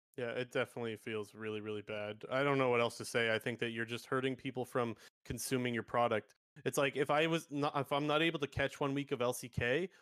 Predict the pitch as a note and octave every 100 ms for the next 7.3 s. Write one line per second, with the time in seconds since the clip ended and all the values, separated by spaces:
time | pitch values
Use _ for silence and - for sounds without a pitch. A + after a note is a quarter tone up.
0 | - C3 C3+ C3 B2+ C3 - B2 C3+ C#3+
1 | D#3 D#3+ C3+ A#2+ B2 A#2 B2 B2 - A#2
2 | A#2+ - A#2 - A#2+ A#2+ C3+ B2+ C#3 D3+
3 | - - - D3+ B2 B2+ C#3 C#3+ C#3 A#2
4 | C3+ - E3+ C#3+ D3 C#3 C3 C3 B2+ -
5 | B2 C3 B2 C3+ C#3+ A#2+ A2+ A#2+ A#2+ A#2+
6 | A#2+ A#2 B2+ A2+ B2 A2+ A2 A2 - -
7 | - A#2